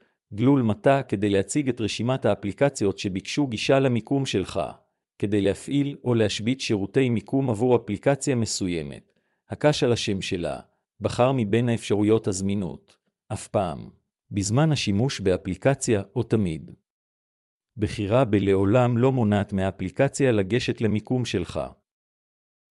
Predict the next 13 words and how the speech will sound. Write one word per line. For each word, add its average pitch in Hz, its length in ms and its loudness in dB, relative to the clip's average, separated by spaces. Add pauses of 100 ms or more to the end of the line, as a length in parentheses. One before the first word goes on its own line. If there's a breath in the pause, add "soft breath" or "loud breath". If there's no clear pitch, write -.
(160)
בעוד 113 420 2
בזמן 104 360 0
השימוש 113 460 -4
באפליקציה 101 680 0
מגבילה 104 480 0
את 113 120 -4
הגישה 104 340 0
למועד 117 440 0
שבו 110 320 2
האפליקציה 107 800 -2
נמצאת 117 420 -2
בשימוש 104 500 -4
פעיל. 78 460 -8